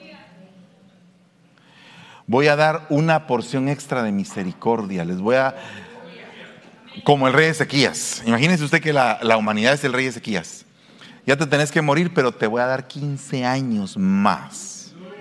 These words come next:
Para que no se diga que no está de mi lado, que se diga,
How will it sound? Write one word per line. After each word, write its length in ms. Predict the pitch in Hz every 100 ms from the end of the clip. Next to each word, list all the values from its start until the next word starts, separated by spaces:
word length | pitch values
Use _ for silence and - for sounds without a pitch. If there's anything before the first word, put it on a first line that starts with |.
| 208 - - - - - - -
Para 260 | 120 117 113
que 120 | 120
no 200 | 117 156
se 100 | 165
diga 220 | 156 160
que 120 | 147
no 60 | 123
está 220 | 131 139
de 100 | 131
mi 140 | 117 95
lado, 280 | 78 73 -
que 100 | 92
se 140 | -
diga, 680 | 117 147 165 156 - -